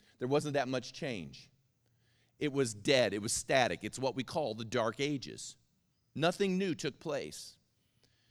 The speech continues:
until a guy got a revelation. He reestablished truth and the centrality of the scriptures in the life of the church, and all of a sudden,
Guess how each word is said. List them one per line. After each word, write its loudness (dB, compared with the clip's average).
until 6
a 2
guy 10
got 6
a 2
revelation. 0
He 2
reestablished 6
truth 2
and 2
the 2
centrality 4
of 4
the 2
scriptures -4
in 2
the 4
life 6
of 0
the 0
church, 0
and 0
all 6
of 2
a 2
sudden, 2